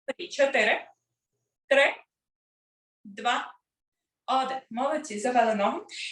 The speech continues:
І тепер ми поєднуємо першу вправу і другу вправу. Піднімаємо ногу наверх, як ми піднімали. Опускаємо її вниз і виводимо перед собою.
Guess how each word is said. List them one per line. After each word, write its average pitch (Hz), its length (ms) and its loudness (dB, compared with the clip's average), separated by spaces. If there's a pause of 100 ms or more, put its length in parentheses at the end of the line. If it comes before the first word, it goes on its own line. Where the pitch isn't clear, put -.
(120)
І 427 160 4
тепер 370 320 6
ми 349 140 0
поєднуємо 302 760 0
першу 330 360 0
вправу - 520 -6
і 320 200 -6
другу 254 280 -6
вправу. 180 460 -2 (680)
Піднімаємо 320 560 2
ногу 285 240 2
наверх, 247 520 2
як 262 180 -6
ми 247 120 -6
піднімали. 220 640 -4 (480)
Опускаємо 359 760 4
її 349 240 0
вниз 403 500 -8
і 349 100 -2
виводимо 277 440 2
перед 247 280 0
собою. - 400 -6